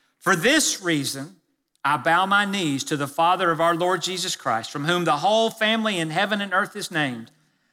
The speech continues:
that he would grant you, according to the riches of his glory, to be strengthened with might through his Spirit in the inner man,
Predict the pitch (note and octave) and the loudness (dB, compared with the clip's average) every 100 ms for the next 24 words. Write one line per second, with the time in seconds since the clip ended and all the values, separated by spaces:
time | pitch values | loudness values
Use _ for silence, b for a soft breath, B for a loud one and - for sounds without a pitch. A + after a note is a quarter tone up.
0 | _ E3+ F3+ F#3 C4 G#3+ F#3 D3 G#3 A#3 | _ 0 2 4 4 4 0 0 2 2
1 | A3+ - A#3 B3 G3+ - B3 B3 A3+ G#3 | -2 -2 2 2 0 0 2 2 0 0
2 | F#3+ F#3 B3 A#3 G3 F#3 E3+ A3+ G#3+ E3+ | 0 0 0 0 -2 -2 0 0 0 0
3 | F#3+ G#3 B3 C4 B B F#3+ F#3 G3 - | 0 2 0 -2 B B 0 2 2 2
4 | - A#3+ C4 B3 A3+ F#3+ F#3 E3+ A3 C4 | 2 2 2 2 0 0 -2 0 2 0
5 | - G#3+ G#3+ G3+ E3+ - - A#3+ C#4 C4+ | -2 -2 0 0 0 -2 -2 0 0 -2
6 | F#3 F3 E3 F#3+ A3+ A#3 F3+ C3 | -4 -4 -2 -2 -2 -4 -8 -12